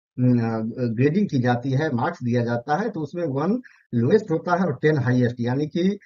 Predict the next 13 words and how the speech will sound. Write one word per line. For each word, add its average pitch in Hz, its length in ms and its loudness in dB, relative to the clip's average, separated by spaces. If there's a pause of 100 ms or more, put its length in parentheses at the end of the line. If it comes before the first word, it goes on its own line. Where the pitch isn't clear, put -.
(260)
lowest 147 380 2
वन 143 220 0
दिया 151 200 0
जा 156 120 0
सकता - 340 -4
है 170 80 4
और 160 120 2
highest 127 380 -2 (420)
ten 185 200 4
दिया 135 180 2
जा 127 140 0
सकता 120 300 -6
है। 95 240 -10